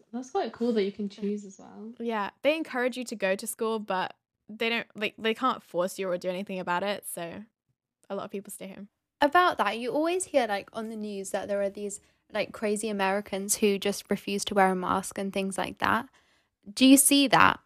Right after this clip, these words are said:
Speaker 2: Not so much in New York, 'cause we're a blue state, which means we're, like, liberal Democrat, like, for the most part. Um, but that does happen a lot in the South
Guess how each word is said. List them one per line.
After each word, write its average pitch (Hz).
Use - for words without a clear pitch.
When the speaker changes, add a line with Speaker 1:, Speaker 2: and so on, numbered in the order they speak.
Speaker 2:
Not 240
so 320
much 302
in 254
New 240
York, 208
'cause 208
we're 208
a 196
blue 190
state, 247
which 190
means 196
we're, 185
like, 185
liberal 202
Democrat, 190
like, 185
for -
the 190
most 180
part. 202
Um, 190
but 208
that 214
does 208
happen 208
a 202
lot 185
in 185
the 185
South 175